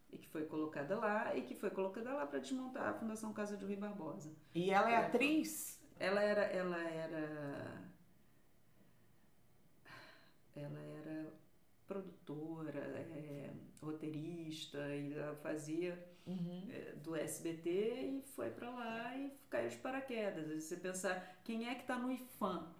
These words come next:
Speaker 1: O Bolsonaro falou assim, "Que é ifam", aquele jeito lá dele, do, a presidente do ifam. É outra pessoa que era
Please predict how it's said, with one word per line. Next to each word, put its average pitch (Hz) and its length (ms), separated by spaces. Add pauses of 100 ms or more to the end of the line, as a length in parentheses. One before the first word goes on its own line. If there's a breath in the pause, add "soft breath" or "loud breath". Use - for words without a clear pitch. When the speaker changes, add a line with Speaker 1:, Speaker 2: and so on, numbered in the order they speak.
(140)
Speaker 1:
O 147 40
Bolsonaro 151 520
falou - 200
assim, - 240 (360)
"Que 587 60
é - 220
ifam", - 460
aquele - 300
jeito - 260
lá - 140
dele, - 260 (340 loud breath)
do, 202 320 (280 loud breath)
a 151 100
presidente 160 540
do 160 80
ifam. - 440 (240)
É 392 80
outra 370 200
pessoa 226 360
que 226 120
era 214 840